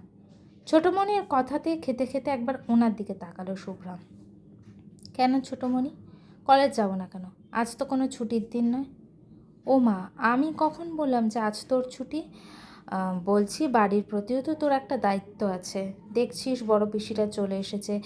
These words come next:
এখন এসে যদি তোকে না দেখে তখন কি ভাববে বলতো?" "কি ভাববে? কিছুই ভাববে না। আমি তো আর পালিয়ে যাচ্ছি না, কলেজ থেকে বাড়িতেই আসবো, আর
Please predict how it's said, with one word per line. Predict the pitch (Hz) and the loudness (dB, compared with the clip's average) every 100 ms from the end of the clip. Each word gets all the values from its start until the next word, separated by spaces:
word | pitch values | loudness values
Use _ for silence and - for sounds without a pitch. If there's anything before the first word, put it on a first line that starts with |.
| - - | -10 -2
এখন | 214 220 269 | 0 2 2
এসে | 226 226 269 | 2 0 -2
যদি | 262 262 269 | -2 -4 -2
তোকে | 269 269 | -2 0
না | 247 233 | 0 0
দেখে | 226 240 - 269 | 0 -4 -4 -4
তখন | 240 214 240 | -4 -2 -4
কি | 240 247 | -2 -6
ভাববে | 233 190 - 202 202 | -4 -6 -4 -8 -6
বলতো?" | 196 196 247 - - - - - - | -8 -8 -12 -14 -20 -20 -20 -20 -4
"কি | 202 214 | 2 4
ভাববে? | 240 190 - 190 | 4 2 0 -6
কিছুই | 196 185 262 | -6 -6 -4
ভাববে | 269 277 277 285 | -2 -2 -2 -6
না। | 311 - - - | -6 -12 -20 -6
আমি | - 247 254 | 0 2 4
তো | |
আর | 269 | 2
পালিয়ে | 262 220 233 277 | 4 2 2 0
যাচ্ছি | 285 277 - 262 | 0 -2 -6 -6
না, | 190 180 | -6 -6
কলেজ | - 208 226 | 0 2 0
থেকে | - 262 | -2 -2
বাড়িতেই | 240 214 214 240 226 | 0 2 0 2 0
আসবো, | 185 180 | 0 -4
আর | - | -6